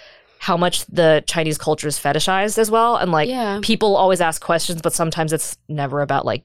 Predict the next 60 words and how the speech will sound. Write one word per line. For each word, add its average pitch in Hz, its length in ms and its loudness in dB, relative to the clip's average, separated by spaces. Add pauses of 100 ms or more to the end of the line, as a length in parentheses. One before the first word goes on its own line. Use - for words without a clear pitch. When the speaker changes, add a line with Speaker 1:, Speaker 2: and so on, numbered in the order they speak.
(200)
Speaker 1:
genuine 143 320 -2
stuff. 151 180 -4
It's - 120 -6
like, 139 220 -4
"Oh, 190 240 4
well, 156 120 2
like, 156 200 0 (260)
but 226 80 0
how, 208 560 0 (180)
how 202 400 -2
ethnic 151 420 -6
are 117 160 -2
you?" 101 220 -6
Or - 240 -2
this 147 180 0
Speaker 2:
Oh 208 80 0
my 196 60 4
Speaker 1:
stuff. 185 100 0
And 175 80 4
I'm 165 100 2
Speaker 2:
gosh. 180 80 2
Speaker 1:
like, 185 260 -2 (180)
I 208 60 -2
think 294 180 2
it's - 100 0
the 220 140 2
negative 190 300 2
thing 185 120 0
is 156 100 -2
just 156 180 -6
the 175 80 0
stereotypes 151 640 -2
and 160 80 -4
the 147 60 -2
really 151 260 2
insensitive 143 500 -4
people 208 440 -2
Speaker 2:
Yeah. 180 340 0
Speaker 1:
that 170 160 0
think 165 200 0
that 156 140 0
your 156 260 2
life 151 380 0
isn't 151 280 0
valid 147 360 2
because 147 320 -4
you 147 120 -2
weren't, 147 300 -2 (460)
your 151 120 -2
parents 147 500 -4
aren't 143 220 -2
your 139 80 -4
biological 135 480 -4
parents. - 320 -10 (800)
Speaker 2:
Yeah, 214 240 2
but 180 120 2
it 185 140 2
doesn't, 185 400 0
that 190 140 -2
doesn't 196 380 2